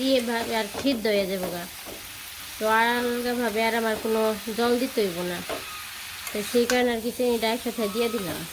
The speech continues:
তো চিনি জাল দিলে পরে কিন্তু এমনিতে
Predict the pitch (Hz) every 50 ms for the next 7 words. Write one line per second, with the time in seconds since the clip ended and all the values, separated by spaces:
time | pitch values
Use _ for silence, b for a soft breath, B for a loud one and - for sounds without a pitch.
0 | - - - - - - - - - - - - - - - - - - - -
1 | - - - - - - - - - - - - - - - 220 226 226 - 285
2 | 285 302 302 269 294 294 285 294 302 294 285 285 262 285 285 285 277 277 277 262
3 | 277 269 262 262 262 262 - 285 - 247 262 254 247 226 -